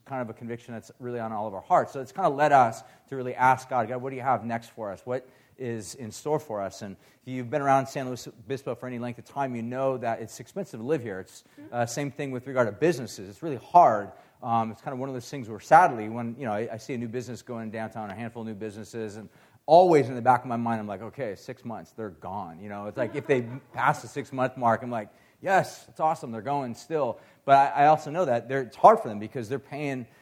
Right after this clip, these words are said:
uh, literally an arm and a leg or their firstborn child for rent, and it's just crazy. So, I mean, the fact of the matter is, is that, um,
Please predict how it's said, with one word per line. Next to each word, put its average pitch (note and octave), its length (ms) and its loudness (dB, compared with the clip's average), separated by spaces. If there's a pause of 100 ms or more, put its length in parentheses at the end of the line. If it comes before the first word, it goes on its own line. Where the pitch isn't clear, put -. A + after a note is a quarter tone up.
(180)
uh, A#2 260 2
literally A#2+ 500 -4
an A2+ 80 -10
arm B2 240 -6
and A#2+ 80 -8
a A2 80 -10 (160)
leg A#2+ 400 2
or G#2+ 60 -6
their G#2 100 -8
firstborn A#2 400 -12
child A#2+ 560 2
for A2 120 -8
rent, A#2+ 360 -6
and A2+ 120 -10
it's G#2+ 140 -14
just - 220 -16
crazy. A#2 540 -8 (500)
So, F3 180 4
I E3 80 6
mean, F3 100 -4
the E3+ 80 -4
fact G#3+ 320 2
of F3+ 40 -10
the F3+ 60 -8
matter D3 280 0
is, A#2+ 220 -6
is A#2 100 -10
that, C3 380 -2 (180)
um, C3 420 0